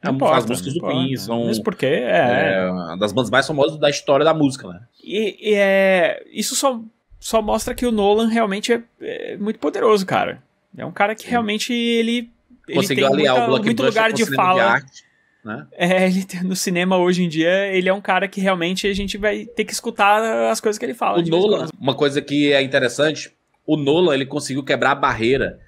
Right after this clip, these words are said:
Speaker 1: de ser o cineasta que é adorado pelas pessoas que gostam de blockbusters, né, que gostam de ir pro cinema grande, não sei o quê, porque ele sempre faz um, um estardalhaço, né, os, os, os
Speaker 2: O,
Speaker 1: filmes
Speaker 2: o,
Speaker 1: do Nolan quando chegam.
Speaker 2: o famigerado cinema evento.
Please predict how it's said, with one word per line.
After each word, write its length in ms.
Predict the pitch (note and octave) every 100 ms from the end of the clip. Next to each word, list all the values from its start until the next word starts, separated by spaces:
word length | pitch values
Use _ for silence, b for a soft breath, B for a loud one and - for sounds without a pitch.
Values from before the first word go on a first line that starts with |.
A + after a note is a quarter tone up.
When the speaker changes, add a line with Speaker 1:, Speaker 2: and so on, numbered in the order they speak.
| b _
Speaker 1:
de 120 | A#2+
ser 360 | B2+ - C3 B2+
o 80 | C3+
cineasta 640 | - C#3+ B2+ B2+ B2+ C3
que 400 | A#2 B2 A#2+ F2+ b b b _ _
é 80 | A#2+
adorado 500 | B2+ C3+ B2+ C#3 E3+
pelas 220 | E3 D#3
pessoas 280 | D3+ D3 C3+
que 60 | C3+
gostam 300 | A#2+ B2 B2
de 60 |
blockbusters, 840 | A2+ A2+ G#2+ G2 A#2+ - E3+ - _ _ _ - _
né, 80 | A2+ A#2
que 100 | A2
gostam 300 | A#2 A2+ A#2
de 140 | A2
ir 20 |
pro 100 | A2
cinema 300 | G#2+ G#2+ G2+
grande, 440 | G2 B2+ C#3 C3 G#2+
não 60 |
sei 120 | G#2 A2+
o 20 |
quê, 100 | B2+
porque 140 | -
ele 80 | A2
sempre 220 | C3+ C3
faz 240 | C3 C3 B2
um, 260 | A#2+ G2+ - _ _ -
um 300 | G#2+ A2 G2+
estardalhaço, 720 | - A#2+ A#2+ G2 A2 - A2+
né, 60 |
os, 260 | G#2+ - -
os, 240 | F#2+ -
os 100 | A2
Speaker 2:
O, 120 | C3+ C3+
Speaker 1:
filmes 180 | A#2+ B2
Speaker 2:
o, 60 |
Speaker 1:
do 60 | A#2
Nolan 180 | A#2 A#2+
quando 180 | G#2+
chegam. 260 | - G#2 B2+
Speaker 2:
o 20 | F#3
famigerado 720 | D#3 D#3+ D#3+ D#3 F3+ F#3 F3
cinema 380 | F3 D#3+ F3+
evento. 640 | F3+ C3+ C#3+ C#3+ C#3 -